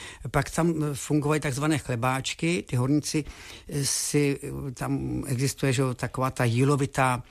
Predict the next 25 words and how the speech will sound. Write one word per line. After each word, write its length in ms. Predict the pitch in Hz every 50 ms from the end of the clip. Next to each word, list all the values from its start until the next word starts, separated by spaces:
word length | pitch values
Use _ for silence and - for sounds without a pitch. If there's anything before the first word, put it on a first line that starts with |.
| - - - - - - - -
jílovitá 640 | 131 123 120 127 123 127 139 135 135 139 - 143 123
hlína, 300 | 117 123 131 135 139 139
z 100 | - -
toho 160 | - 131 131
si 160 | - - 135
dělali 160 | 131 139 135 123
takzvané 360 | 131 123 110 131 139 139 135
kadlubky, 540 | - - 120 117 131 135 - - - 165 151
to 140 | - 143 123
byly 180 | 127 139 127
formičky 800 | - - 120 113 117 131 135 - - - - 156 151 160 180 190 - - - - - - -
a 100 | - 131
z 100 | - - - - - -
chlebového 420 | 147 139 147 151 147 160 151 151
těsta 340 | 147 - 139 - - - 147
to 100 | 147 135
si 180 | - - 151
rožvejkali 540 | 131 135 113 117 135 139 139 - - 143 147
nebo 140 | 143 135 139
ro-, 180 | 127 127 127 -
rozdělali 520 | 139 127 135 107 120 135 139 139 139 139 127
v 60 | 113
misce, 420 | 127 123 - - - - 147 151
vtlačili 580 | 143 - - - - 131 - - - 151 147 139
tam 240 | - 151 143 147